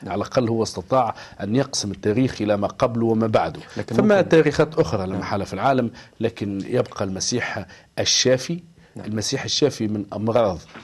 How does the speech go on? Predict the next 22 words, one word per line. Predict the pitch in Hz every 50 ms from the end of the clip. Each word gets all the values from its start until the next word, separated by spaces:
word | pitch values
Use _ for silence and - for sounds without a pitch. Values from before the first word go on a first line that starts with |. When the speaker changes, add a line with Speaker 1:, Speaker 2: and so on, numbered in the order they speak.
| -
Speaker 2:
جسدية، | - 113 110 - - 107 98 117 139 156 165 160 - - - - - -
والمسيح | 110 113 107 107 104 104 - 131 -
الشافي | - - - - 147 135 131 - - 101 90 90 - - _ _ -
من | 104 113 131 165 202 208 185 165
مرض | 147 135 127 110 110
الخطية، | 107 104 - 110 - - 143 156 147
والمسيح | 131 127 120 117 120 113 127 131 -
الشافي | 120 107 - - - - 165 175 165 160 160 - 123 110 - - - - - - - 95
من | 107 120 139 160 180 175 151 120 101 87 - - - _ _
الموت | 127 117 113 117 135 151 147 113 92 - -
إلى | 101 104 107
الحياة | 98 - - 107 104 - -
الأبدية | - 90 90 95 92 90 107 110 107 101 101 101 - - - - _ _ - -
هو، | 110 107 104 98 92
هو | 87 82 85 110 107 104 101 95
الأمس | 90 90 - 104 104 101 - -
واليوم | 95 90 90 101 98 95 92
وغدا، | 92 87 92 90 110 107 107 104 - - - - _
ولا | 92 95 95 95
زالت | 92 101 120 117 117 107 - 113
هذه | 98 92
المواهب | 95 90 92 98 101 98 - 101